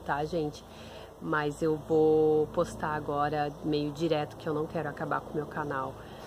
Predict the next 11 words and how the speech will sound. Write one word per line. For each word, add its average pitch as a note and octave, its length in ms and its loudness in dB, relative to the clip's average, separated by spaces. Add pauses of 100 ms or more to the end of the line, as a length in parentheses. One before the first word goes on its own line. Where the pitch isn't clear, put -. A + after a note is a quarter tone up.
(280)
Tava E3 220 10
até E3 180 2
pensando, D3+ 800 4
mas D3 580 0
eu E3+ 140 2
sei D#3+ 240 0
que - 120 -6
tem E3 120 0
muita E3 420 2
gente D#3 440 0
aí, D3 400 0